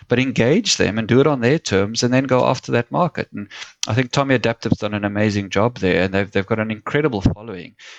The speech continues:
but they're also now seeing benefit to their mainstream clothing outside of Adaptive, because people who buy Adaptive are now also buying non-adaptive clothing. And that's the benefit of doing good, thinking well, applying data in the right way through simple insights.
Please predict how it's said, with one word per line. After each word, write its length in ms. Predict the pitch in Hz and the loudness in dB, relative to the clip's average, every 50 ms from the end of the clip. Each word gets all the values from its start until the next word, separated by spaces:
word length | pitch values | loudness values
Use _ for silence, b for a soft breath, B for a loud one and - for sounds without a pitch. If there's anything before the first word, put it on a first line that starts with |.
| B B - | B B -6
but 100 | 98 - | -2 0
they're 140 | - 131 131 | 2 2 2
also 200 | 139 135 - 165 | 2 0 0 0
now 140 | 135 131 127 | 0 0 0
seeing 260 | - - - 123 110 | 0 0 0 0 2
benefit 460 | 107 120 131 135 - - 113 - - _ _ _ | 2 0 0 0 -2 -2 -4 -4 -6 _ _ _
to 140 | - - 123 | -2 0 2
their 160 | 117 113 113 | 4 4 4
mainstream 500 | 110 107 113 147 160 - - - 113 104 | 4 2 0 0 0 0 0 0 -2 -4
clothing 400 | 98 - - 98 95 92 101 98 | -4 -4 -2 -2 0 0 0 0
outside 320 | 98 101 - - 117 107 107 | 0 0 0 0 0 0 0
of 60 | 101 | 0
Adaptive, 520 | 98 - 120 170 - _ - 90 87 - - | 0 0 0 0 -2 _ -8 -10 -10 -6 -6
because 340 | 110 95 - 101 98 95 - | -6 -4 -2 0 -2 -2 0
people 320 | - 131 123 - - 113 | 0 -2 -2 0 0 0
who 80 | 110 101 | 2 2
buy 180 | 101 101 95 | 2 2 2
Adaptive 540 | 101 104 143 202 226 - - 123 117 117 - - | 2 2 2 0 0 -2 -2 -4 -4 -4 -2 -2
are 60 | 117 120 | 0 2
now 100 | 127 135 | 2 2
also 260 | 135 131 - - 123 | 0 0 -2 -4 -2
buying 440 | 127 120 120 123 120 120 120 123 B B B B B B B | 0 2 2 2 2 0 -2 -4 B B B B B B B
non-adaptive 640 | - 117 143 190 185 - - 101 - - - 104 90 - | 0 0 2 2 2 0 0 -2 -2 -4 -8 -10 -8 -4
clothing. 440 | - 98 90 90 87 87 90 92 B B B B B B | -2 -2 -2 -2 -2 -6 -8 -10 B B B B B B
And 120 | - - 113 | -4 -2 -2
that's 180 | 147 - - | -2 -2 -4
the 80 | - - | -6 -2
benefit 380 | 135 127 123 131 127 - - 117 | 0 2 2 2 -2 -2 0 -2
of 180 | 107 95 95 | -2 0 0
doing 320 | - 107 110 120 123 123 113 | 2 2 4 4 2 0 0
good, 240 | 113 104 101 98 | 2 2 2 0
thinking 460 | - - - 123 117 113 - 127 117 110 | -2 -4 -4 -2 -2 -2 -2 -4 -2 0
well, 260 | 101 101 98 95 98 | 2 4 4 4 2
applying 400 | 95 - - 113 107 107 110 107 | 0 -2 0 0 0 0 0 0
data 280 | 104 98 101 101 101 | 0 2 2 2 2
in 80 | 98 95 | 0 0
the 100 | 101 98 | -2 -2
right 280 | 98 95 98 98 - - | 0 0 0 0 -2 -2
way 160 | 98 98 98 92 | -2 -2 -2 -2
through 180 | - - 107 | -4 -4 -4
simple 360 | - - - 117 220 - 202 | -2 -2 -2 -2 -2 0 0
insights. 600 | - 226 247 - - - - - - - - - | 0 0 0 0 0 0 -2 -2 -4 -6 -6 -6